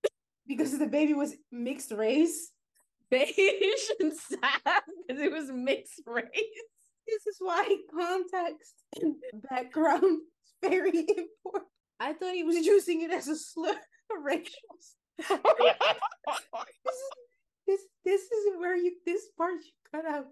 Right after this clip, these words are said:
Speaker 1: They cannot be in the podcast. But do you know where I'm going with this?
Speaker 2: <laughs> I know what you mean.
Speaker 1: I was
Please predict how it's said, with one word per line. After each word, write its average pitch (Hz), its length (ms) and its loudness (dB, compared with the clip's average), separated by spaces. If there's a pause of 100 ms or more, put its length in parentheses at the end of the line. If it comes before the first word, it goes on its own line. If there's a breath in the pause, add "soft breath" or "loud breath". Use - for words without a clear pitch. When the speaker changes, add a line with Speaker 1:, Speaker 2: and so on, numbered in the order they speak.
(320)
Speaker 1:
They 320 120 -2
cannot 320 400 2
be 339 180 4
in 302 80 4
the 330 120 4
podcast. - 800 -16 (200)
But 277 200 -6
do 330 80 -2
you 359 200 0
know 349 240 0
where 330 200 0
I'm 311 100 -4
going 285 380 -6 (200)
with 226 160 -6
this? - 100 -20
Speaker 2:
<laughs> - 40 -2
I 339 420 6
know 349 140 6
what 359 80 -2 (240)
you 370 120 -4 (100)
mean. 370 100 -6 (140)
Speaker 1:
I 381 120 4
was 440 220 6